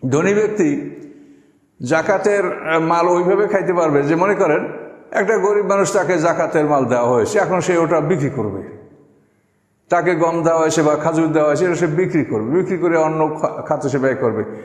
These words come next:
তো এই গরিবে যখন জাকাতের মাল বিক্রি করবে, এটা যদি কোনো ধনীতে খরিদ করে, তাহলে এটা ধনী খেতে পারবে, এখানে তার জন্য কোনো সমস্যা হবে না। ধনী ব্যক্তি যদি, আহ, ঋণগ্রস্ত হয় এবং তার ঋণ পরিশোধের জন্য জাকাতের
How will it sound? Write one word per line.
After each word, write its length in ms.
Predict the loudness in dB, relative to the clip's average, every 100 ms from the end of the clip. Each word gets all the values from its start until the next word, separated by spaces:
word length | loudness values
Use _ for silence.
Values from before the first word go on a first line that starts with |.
| -18 -14 -2
তো 60 |
এই 120 | -2
গরিবে 480 | 0 2 2 2 0
যখন 300 | 0 0 0
জাকাতের 440 | 0 0 -2 -2 -2
মাল 240 | 0 0
বিক্রি 540 | -2 -6 -2 0 0
করবে, 300 | 0 0 2
এটা 200 | 2 0
যদি 120 | 0 0
কোনো 180 | 0
ধনীতে 380 | 0 0 0 0
খরিদ 300 | 0 0 0 0
করে, 260 | 0 2 -2 -6 -14 -2
তাহলে 220 | 0 2
এটা 140 | 0
ধনী 320 | 0 0 0 0
খেতে 260 | -2 0
পারবে, 360 | 0 0 0 0
এখানে 440 | 0 0 0 0 -2
তার 200 | -2 0
জন্য 200 | 0 0
কোনো 200 | 0 -2
সমস্যা 400 | -2 -4 -6 -8
হবে 140 | -10
না। 140 | -12 -14 -18 -20 -20 -20 -4
ধনী 220 | 0 2
ব্যক্তি 320 | 2 0 0 0
যদি, 420 | 0 2 0 -2 -6 -16 -20 -10
আহ, 320 | -2 2 2 2
ঋণগ্রস্ত 580 | 2 2 0 0 0
হয় 280 | 0 2 2
এবং 320 | 2 2 0 0
তার 220 | 0 2
ঋণ 140 | 0 0
পরিশোধের 460 | -2 -2 0 0
জন্য 280 | 0 0 0
জাকাতের 560 | 0 0 0 0 -2